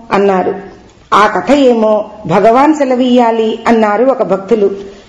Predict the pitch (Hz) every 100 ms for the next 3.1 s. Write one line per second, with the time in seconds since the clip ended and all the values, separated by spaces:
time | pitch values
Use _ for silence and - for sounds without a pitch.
0 | - 180 202 277 247 233 202 - 294 262
1 | 233 240 214 190 190 - - - 311 269
2 | 233 196 190 262 269 220 202 196 208 185
3 | 196